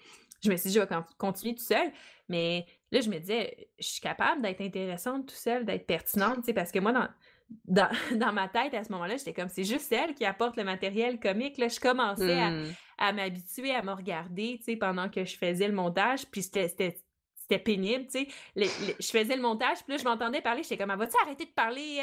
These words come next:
Speaker 1: elle, là ? » Puis là, j'écoutais mon amie, j'étais comme, « Elle est tellement bonne, comment ça se fait que moi, genre, comme, c'est pas bon, puis elle, c'est full bon ? » Puis elle, elle l'écoutait, elle était comme, « T'es tellement bonne, comment ça se fait que moi, c'est pas bon, puis toi, t'es full bonne ? » Tu sais, j'étais comme, « Hein ? » <laughs> Fait que
Speaker 2: On
Speaker 1: bref.
Speaker 2: passe tout par là. <laughs>
Speaker 1: <laughs> Fait que bref, à ce moment-là,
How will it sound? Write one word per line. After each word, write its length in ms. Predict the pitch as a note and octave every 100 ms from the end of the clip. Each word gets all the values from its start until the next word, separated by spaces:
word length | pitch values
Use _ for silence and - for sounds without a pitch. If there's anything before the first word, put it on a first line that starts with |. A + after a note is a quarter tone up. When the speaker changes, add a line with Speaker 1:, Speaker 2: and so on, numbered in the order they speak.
| C#4+
Speaker 1:
elle, 120 | D4+
là ? » 80 | C4+
Puis 120 | C4+
là, 80 | A#3+
j'écoutais 280 | A#3+ - C4
mon 120 | B3
amie, 160 | A3+ C4+
j'étais 160 | -
comme, « 100 | G#3+
Elle 60 | G3
est 60 | F#3
tellement 340 | G4 C#4+ F3+
bonne, 240 | F3+ B3+ C4
comment 180 | A#3+
ça 140 | D#4 D#4
se 60 |
fait 100 | E4+ F#4
que 120 | G#3+
moi, 340 | G3 A3 C4
genre, 280 | A3+ G#3 A3
comme, 260 | G3+ F#3 G#3+
c'est 120 | G#3+
pas 220 | - A3
bon, 300 | F#3+ G#3+ C#4+ C#4+
puis 80 | A#3
elle, 140 | C4
c'est 140 | C4+ G#3
full 260 | - C4+
bon ? » 200 | G3 A3+ B3+ - -
Puis 100 | B3+
elle, 80 | C4+
elle 80 | A#3+
l'écoutait, 260 | A3 G#3+ C#4
elle 60 |
était 100 | C4
comme, « 140 | A3 A3
T'es 80 | A3
tellement 320 | F#4+ D4+ A#3
bonne, 220 | A#3 D4+
comment 160 | C4+ A#3+
ça 100 | C#4+
se 60 | -
fait 120 | D#4
que 60 |
moi, 80 | C4+
c'est 160 | B3 A3+
pas 160 | A3+
bon, 220 | G#3 B3+ C#4
puis 100 | -
toi, 120 | C4+
t'es 100 | C4
full 300 | G3 C#4 C4+
bonne ? » 340 | G#3+ A3+ C4+ C#4
Tu 80 | C#4
sais, 60 | C#4 - -
j'étais 180 | - -
comme, « 80 | F3 -
Hein ? » 40 | - - _ _ _ _
<laughs> 640 | - - B3+ - - - -
Fait 60 |
que 60 | G3+
Speaker 2:
On 40 |
Speaker 1:
bref. 140 | G3 G3
Speaker 2:
passe 120 | G3
tout 100 | A3+ -
par 200 | F#3+ F3+
là. 140 | E3+
<laughs> 580 | B3 - C#4+ C#4+ D4+ D#4
Speaker 1:
<laughs> 880 | F4 F#4+ D#4 - B3+ - - - -
Fait 160 | A3 G#3
que 60 |
bref, 160 | A#3 B3+
à 120 | B3+
ce 80 | A3+
moment-là, 420 | G#3 F#3+ F#3+ C#4